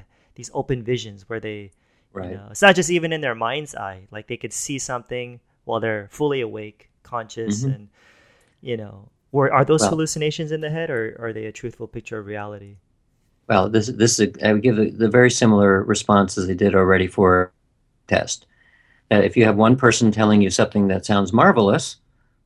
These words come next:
Speaker 2: maybe it's true, but you don't know. If you have two people independently telling you the same thing, then it starts to get a little bit interesting.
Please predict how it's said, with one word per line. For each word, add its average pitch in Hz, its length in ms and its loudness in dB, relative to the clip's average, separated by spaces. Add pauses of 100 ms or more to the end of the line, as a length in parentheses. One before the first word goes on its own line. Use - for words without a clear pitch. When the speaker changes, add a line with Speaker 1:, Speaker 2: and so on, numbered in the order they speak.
(300)
Speaker 2:
maybe 104 360 2
it's 208 140 0
true, 117 280 4
but 117 240 0 (100)
you 117 120 2
don't 131 180 4
know. 151 320 4 (480)
If - 60 -20
you 104 80 -2
have - 80 -6
two 269 180 6
people 113 580 2 (340)
independently 147 760 2
telling 120 320 2
you 113 80 4
the 101 100 2
same 120 360 2
thing, 147 500 0 (840)
then 127 520 4
it 113 120 -2
starts 107 300 -2
to 104 60 -8
get 98 140 2
a 98 40 2
little 98 180 0
bit 101 160 2
interesting. 123 640 -2